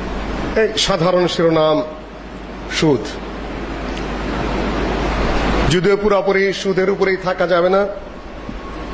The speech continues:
প্রাসঙ্গিক কথা রয়েছে। আর সুদ এমন লম্বা বিষয়,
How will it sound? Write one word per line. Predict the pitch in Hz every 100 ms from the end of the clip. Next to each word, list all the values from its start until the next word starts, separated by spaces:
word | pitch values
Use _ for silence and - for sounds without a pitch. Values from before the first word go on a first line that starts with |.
| - - -
প্রাসঙ্গিক | 156 - 165 165 165
কথা | 156 160 151
রয়েছে। | 151 165 - 190 190 - - - - - - - - - -
আর | 196
সুদ | 196 - 208 220
এমন | - 180 185 202 226 226
লম্বা | 208 208 196 208
বিষয়, | 190 - 226 170